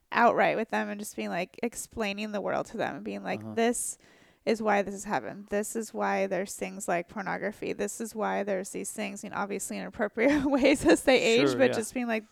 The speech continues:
Speaker 1: "This is why these things exist, and this is why they're not real," and just always pointing them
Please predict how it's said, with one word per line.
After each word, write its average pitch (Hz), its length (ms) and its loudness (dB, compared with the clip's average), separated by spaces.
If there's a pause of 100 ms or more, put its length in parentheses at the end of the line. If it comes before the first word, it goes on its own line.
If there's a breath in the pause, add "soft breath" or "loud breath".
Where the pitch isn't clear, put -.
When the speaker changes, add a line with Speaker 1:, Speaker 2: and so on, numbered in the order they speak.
Speaker 1:
"This 247 260 4
is 240 240 2 (580 loud breath)
why 226 320 6
these 226 200 0
things 208 240 -10
exist, 202 420 -4
and 214 120 -6
this 208 180 -6
is 202 140 -8
why 202 360 -2
they're 196 240 -2
not 175 320 -2
real," 196 240 -2
and 190 120 -4
just 202 160 -6
always 196 260 0
pointing 202 400 -8
them 190 320 -10